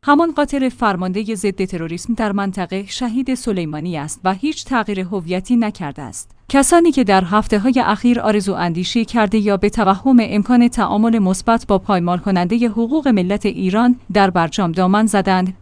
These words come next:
ثابت کردند نه الفبای سیاست و دیپلماسی را می‌شناسند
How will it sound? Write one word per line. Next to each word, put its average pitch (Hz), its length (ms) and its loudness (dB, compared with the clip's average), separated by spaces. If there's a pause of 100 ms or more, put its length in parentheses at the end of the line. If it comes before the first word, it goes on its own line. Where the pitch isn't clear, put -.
ثابت 240 400 2
کردند 208 520 2
نه 226 240 4
الفبای 220 460 2
سیاست 208 600 0
و 190 120 2
دیپلماسی 190 640 0
را 208 120 2
می‌شناسند 190 680 0